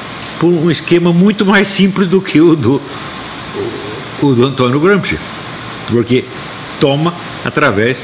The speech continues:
do sistema judiciário. Hum? Então, eu não sei se vocês entenderam essa explicação, mas o principal é mostrar a esses camaradas o seguinte: ó,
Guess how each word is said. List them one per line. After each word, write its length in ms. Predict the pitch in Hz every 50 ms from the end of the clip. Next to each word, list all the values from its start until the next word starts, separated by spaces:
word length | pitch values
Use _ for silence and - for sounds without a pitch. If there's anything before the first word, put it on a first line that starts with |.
| - -
do 120 | 123 127
sistema 340 | 117 - 139 - - 107 107
judiciário. 420 | 101 113 120 107 - - - - 67 - - - - - - - - - - - - - - - -
Hum? 80 | 104 117 113 - - - - - - - - - - - - - - - - -
Então, 160 | - 156 156 -
eu 120 | 151 170
não 80 | 175 170
sei 160 | - 190 185
se 60 | 156
vocês 280 | 160 139 135 147 131 139
entenderam 500 | 139 117 - 123 117 120 160 180 151 135
essa 120 | - 101
explicação, 500 | 87 - 98 90 78 80 71 - - 73 65 - - - - - - - - - - - - - - - - 104
mas 160 | 101 - - -
o 80 | - 127
principal 720 | - - 202 202 - - 185 - - 143 143 139 113 - - - - - - -
é 60 | 104
mostrar 420 | 107 123 127 113 - - 131 139 147
a 40 |
esses 180 | 139 131 - -
camaradas 400 | - - 127 123 120 123 123 120
o 40 | -
seguinte: 260 | 123 107 90 - 87
ó, 60 | 78